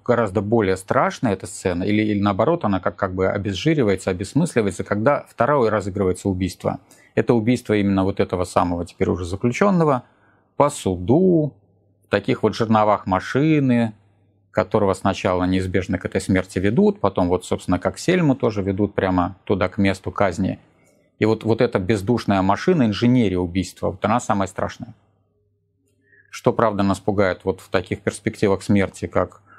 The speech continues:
утонуть, сгореть или погибнуть от пули, или пройти через машину смерти, ну, как, скажем, Освенцим, где всё рассчитано, где газ,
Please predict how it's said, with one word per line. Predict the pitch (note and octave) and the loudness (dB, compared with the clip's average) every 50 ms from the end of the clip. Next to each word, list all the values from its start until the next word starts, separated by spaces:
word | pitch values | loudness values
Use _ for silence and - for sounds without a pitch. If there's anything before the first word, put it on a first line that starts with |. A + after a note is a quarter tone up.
| - - _ - | -20 -16 _ -6
утонуть, | G#2 G#2 - G2 F2 F2+ F#2 B2 D3+ D#3+ D3+ C3 - - | -2 0 2 2 2 4 2 2 4 4 2 0 0 -2
сгореть | G2+ F#2 F#2 F#2 G2+ F#2 F#2 G2 A2+ B2+ D3 D3 D3 C#3 C3 - - | -6 -4 -2 0 0 0 0 0 0 2 2 2 2 2 0 -2 -2
или | A2 G2+ G2 F#2+ F#2+ | 0 0 2 2 0
погибнуть | F#2+ - - G2 F#2+ G2 F#2 G2+ F#2+ F#2 - | 0 0 -2 -2 -2 -2 0 0 0 0 0
от | G2 F#2+ - | -2 -4 -2
пули, | - C#3 D3 D#3 D3 C3 | 0 2 2 4 4 2
или | A#2 - A#2 C#3 D#3+ D#3+ D3+ C#3+ C3 | 2 2 2 2 2 4 2 2 0
пройти | - - - A2+ G#2+ G#2 - - C#3 | 0 0 0 0 0 0 0 -2 -2
через | C3 - B2 A2 A2 F#2+ | 0 0 0 0 0 0
машину | G#2+ A2 A2+ - - A2+ G2+ G2 | 0 0 0 0 0 -2 -2 -2
смерти, | - - D3 F#3 G3 F#3+ - - | 0 0 2 2 2 0 -2 -2
ну, | A2 G#2+ G#2+ G2+ | -2 -2 -2 -2
как, | - - A2 - | -2 -2 -4 -4
скажем, | - - - A2 G2+ G#2+ G2+ G2+ | -2 -2 0 0 0 2 2 0
Освенцим, | G#2+ - - G2 F#2 F2 F#2 - - F#2 | 0 0 0 -2 -2 -2 -2 -4 -6 -6
где | F2+ G2 F#2 | -4 -4 -4
всё | - - G2+ | -4 -2 0
рассчитано, | F#2+ G2+ G#2 - - - F3+ E3+ - C3 A#2+ A2 G#2 G2 | 0 0 0 -2 -2 -2 -2 0 0 0 0 0 0 -2
где | F#2+ F2 F2 F#2+ F#2 F2+ F2+ F#2 - _ _ - - - - - | -4 -4 -2 0 0 0 -2 -4 -8 _ _ -20 -20 -16 -10 -6
газ, | G#2+ G2 G#2+ C3 D3 D3+ D3 - - | -2 2 4 4 4 4 0 -2 -4